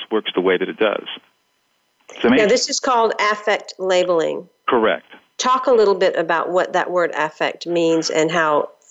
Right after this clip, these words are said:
Speaker 2: physiologically we are affected.
Speaker 1: Right. So their affect is a technical word that describes how the,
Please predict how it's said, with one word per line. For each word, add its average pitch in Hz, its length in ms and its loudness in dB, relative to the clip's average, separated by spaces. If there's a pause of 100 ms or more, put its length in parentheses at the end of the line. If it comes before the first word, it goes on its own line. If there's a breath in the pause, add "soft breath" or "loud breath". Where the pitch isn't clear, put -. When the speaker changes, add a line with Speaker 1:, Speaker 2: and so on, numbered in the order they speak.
Speaker 2:
physiologically 165 1120 0 (580)
we 170 180 4
are 151 120 2
affected. 117 480 0
Speaker 1:
Right. - 80 -20 (360)
So 151 440 4
their 131 400 0 (120)
affect 110 720 -2 (120)
is 131 360 2 (240)
a 110 160 0 (140)
technical 160 500 -2
word 104 280 0
that 107 140 -4
describes 107 800 0 (500)
how 139 440 2
the, 143 140 -4